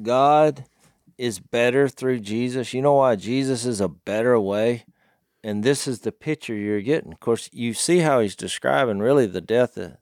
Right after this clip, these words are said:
Jesus for our sins and the resurrection for our frailties when it, when it comes to, uh, trying to over-, overcome death. But sandwiched in between that is this group of people,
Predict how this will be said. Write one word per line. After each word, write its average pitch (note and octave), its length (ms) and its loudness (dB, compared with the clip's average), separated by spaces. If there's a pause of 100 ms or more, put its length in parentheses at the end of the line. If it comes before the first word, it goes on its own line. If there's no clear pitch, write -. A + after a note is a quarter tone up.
(100)
Jesus G2+ 420 -8
for - 220 -4
our F2+ 300 -2 (440)
sins G2+ 560 -6
and G2+ 220 -4
the F2+ 80 -4
resurrection G#2+ 880 -4
for F#2+ 240 -6
our G2 260 -4 (760)
frailties A2+ 680 -2
when G#2+ 180 -4
it, - 220 -12
when G#2 220 -10
it - 160 -12
comes A2 360 -6
to, G2 260 -10 (360)
uh, E2+ 340 -6 (800)
trying A#2+ 240 0
to G2 80 0
over-, A2 500 -2
overcome A2+ 520 -2
death. C3 280 4 (320)
But C3+ 260 0
sandwiched E3+ 480 0
in D#3+ 100 0
between F#3 400 -2
that D3+ 220 2
is A#2+ 200 -4
this B2+ 220 -4
group B2 460 -2
of G#2 220 -8
people, - 500 -10